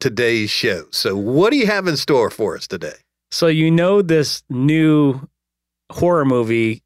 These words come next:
Speaker 2: that features Winnie the Pooh?
Speaker 1: <laughs> I have definitely heard about that.
Speaker 2: We're talking about this very non-P G slasher, Winnie the Pooh,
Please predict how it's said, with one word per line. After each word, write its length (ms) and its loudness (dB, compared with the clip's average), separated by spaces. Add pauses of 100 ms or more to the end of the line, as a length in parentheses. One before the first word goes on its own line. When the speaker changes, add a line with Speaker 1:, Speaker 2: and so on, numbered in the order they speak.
(120)
Speaker 2:
that 180 0
features 800 -2
Winnie 320 0
the 140 -2
Pooh? 400 -2 (120)
Speaker 1:
<laughs> 140 -12
I 460 -6
have 260 -4
definitely 680 0
heard 220 0
about 320 -2
that. 260 -6 (480)
Speaker 2:
We're 240 2
talking 460 0
about 360 -2
this 160 0
very 520 2
non-P 1000 0
G 260 0
slasher, 800 -2 (420)
Winnie 300 2
the 100 0
Pooh, 540 0